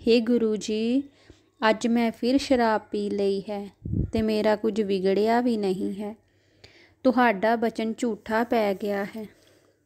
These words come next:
ਉਸ ਵਕਤ ਸਤਿਗੁਰੂ ਸਾਹਿਬ ਜੀ ਦਾ ਦੀਵਾਨ ਮੱਲ ਅਖਾੜੇ ਸੱਜਿਆ ਹੋਇਆ ਸੀ। ਸਤਿਗੁਰਾਂ ਨੇ ਸਿੱਖਾਂ ਨੂੰ ਬਚਨ ਕੀਤਾ, "ਮਿਰਗੀ ਦੀ ਹੁਕਮ ਦੀ ਬੰਦੀ ਖੜੀ ਸੀ ਤੇ ਹੇ ਮਲੂਕੇ,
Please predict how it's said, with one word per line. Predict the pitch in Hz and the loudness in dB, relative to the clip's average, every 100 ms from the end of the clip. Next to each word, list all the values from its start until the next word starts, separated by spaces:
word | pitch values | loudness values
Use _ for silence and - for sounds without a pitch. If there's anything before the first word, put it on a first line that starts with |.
| _ | _
ਉਸ | 247 247 - | 2 2 2
ਵਕਤ | 220 208 - - - _ _ _ _ - | 0 0 -2 -6 -6 _ _ _ _ -4
ਸਤਿਗੁਰੂ | - 254 247 269 311 339 | 4 4 4 4 6 6
ਸਾਹਿਬ | 339 233 214 | 4 -2 -2
ਜੀ | 208 220 | -6 -10
ਦਾ | 202 208 | -4 -2
ਦੀਵਾਨ | 190 220 214 208 214 254 _ - | 0 -2 -2 -2 -4 -6 _ -6
ਮੱਲ | 226 226 226 254 254 | 2 4 4 4 2
ਅਖਾੜੇ | - 214 190 196 | 0 -2 0 0
ਸੱਜਿਆ | - 190 180 202 214 | -2 -6 -4 -4 -4
ਹੋਇਆ | 233 220 208 | -6 -8 -8
ਸੀ। | 202 - 208 _ _ _ _ _ _ _ _ - | -10 -14 -16 _ _ _ _ _ _ _ _ -6
ਸਤਿਗੁਰਾਂ | - 240 226 214 220 208 202 | 4 4 4 0 0 2 0
ਨੇ | 208 208 254 _ _ - | 0 -2 -6 _ _ -12
ਸਿੱਖਾਂ | - 233 - 226 226 | -4 -4 -2 0 2
ਨੂੰ | 247 | 4
ਬਚਨ | 214 202 202 202 | 4 4 4 0
ਕੀਤਾ, | - 208 - 208 202 214 269 - - - | 0 -4 0 2 2 2 -2 -8 -18 -6
"ਮਿਰਗੀ | 220 220 208 190 233 | 0 2 2 0 0
ਦੀ | 233 240 | 2 0
ਹੁਕਮ | 220 240 - 202 202 | 0 -2 -2 -2 0
ਦੀ | 208 202 | -2 0
ਬੰਦੀ | 202 196 196 240 | 0 0 2 0
ਖੜੀ | 240 233 196 202 | 4 2 4 0
ਸੀ | - - 196 202 233 233 - - - | -4 -2 0 0 -4 -8 -18 -20 -4
ਤੇ | 240 226 | 0 4
ਹੇ | 214 226 | 4 4
ਮਲੂਕੇ, | 240 226 208 190 - 202 202 208 | 2 0 0 -2 -6 -4 0 -2